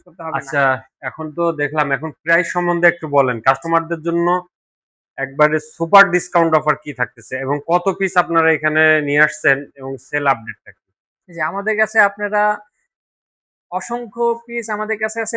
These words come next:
Speaker 1: বত্রিশ থেকে শুরু করে একদম পঁচাত্তর পর্যন্ত সবগুলো
Speaker 2: আচ্ছা, আচ্ছা।
Speaker 1: সাইজ আমাদের কাছে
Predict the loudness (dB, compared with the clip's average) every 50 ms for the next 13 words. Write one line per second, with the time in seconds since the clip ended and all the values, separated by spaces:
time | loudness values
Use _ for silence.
0 | -4 -4 -4 -4 -6 -6 -10 -14 -10 -6 -2 -2 -2 -2 -2 -2 -2 -2 0 0
1 | 0 0 -2 -4 -8 -8 -8 -8 -6 -8 -10 -12 -14 -18 -16 -16 -14 -14 -12 -12
2 | -14 -6 -2 -2 -2 -2 -2 -4 -4 0 0 0 0 -2 -4 -8 _ _ _ _
3 | -8 -8 -4 -2 -2 -2 -2 -2 0 4 4 6 6 4 2 2 0 -4 -4 -4
4 | -4 -4 -4